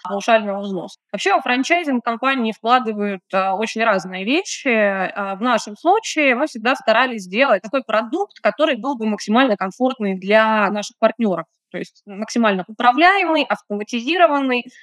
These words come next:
с максимальным количеством сервисов, чтобы та неопытность партнеров, которые часто приходят во франшизу, не могла накладывать, э, отпечаток на качество бизнеса, которое может пощупать гость.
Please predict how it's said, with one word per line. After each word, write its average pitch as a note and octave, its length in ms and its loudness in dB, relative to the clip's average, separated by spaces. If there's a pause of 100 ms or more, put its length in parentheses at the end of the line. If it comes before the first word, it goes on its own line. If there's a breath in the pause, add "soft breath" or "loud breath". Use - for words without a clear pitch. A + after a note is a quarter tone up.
(100)
с - 80 -14
максимальным B3+ 480 2
количеством A3 420 0
сервисов, F3+ 480 -2
чтобы G3+ 300 -8
та B3+ 120 6
неопытность A3 720 -2
партнеров, G#3 400 0
которые G3 260 -10
часто G3+ 380 2
приходят G3 380 -4
во F3+ 60 -20
франшизу, C#4+ 640 0 (260 soft breath)
не B3 140 4
могла B3 380 2
накладывать, A#3 720 0
э, G3 60 -2
отпечаток G3 880 0
на G#3 540 0
качество G#3 480 -2
бизнеса, G3 920 0
которое A#3 400 0
может G#3+ 320 -4
пощупать F#3+ 460 -6
гость. - 240 -10